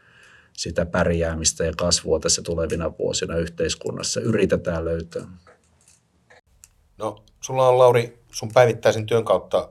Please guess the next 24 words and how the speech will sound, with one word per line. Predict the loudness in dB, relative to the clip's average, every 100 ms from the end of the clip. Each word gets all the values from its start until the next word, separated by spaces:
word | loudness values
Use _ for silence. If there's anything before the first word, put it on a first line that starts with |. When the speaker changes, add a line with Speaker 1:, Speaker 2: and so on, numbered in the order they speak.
| -4
Speaker 2:
ö, | -4
tiivis | -2 -4 -4
yhteys | -4 -6 -4 -4 -4
tuonne | -6 -8 -8
kuntakentälle | -8 -6 -4 -6 -4 -4
ja | -2 -4 -8 -10
näkymä | -10 -8 -8
sinne | -10 -12
kuntapäättäjien | -10 -8 -4 0 0 0 -8 -8 -8 -10 -16 _ _ _ -2
ajankohtaisiin | 0 0 -2 -4 -6 -8
mietteisiin, | -2 -2 -2 -2 -2 -2 -6 -10 -12
tuntemuksiin, | -10 -6 -6 -8 -8 -8 -10 -10
siihen, | -6 -6 -6
mitä | -4 -2
heidän | -2 -2 -6 -10 -2
pöydällään | -2 -2 -4 -6 -8
liikkuu. | -12 -16 -14 -14 -14 -20 _ _ _ -10
Miten | -2 0 0
nyt | -4 -8 -18 _
kunnissa | -6 -4 -2 -2 2
tällä | 2 4
hetkellä | 2 -2 -2 -2
hahmotetaan | -2 -2 -4 -6 -6 -4
se | -4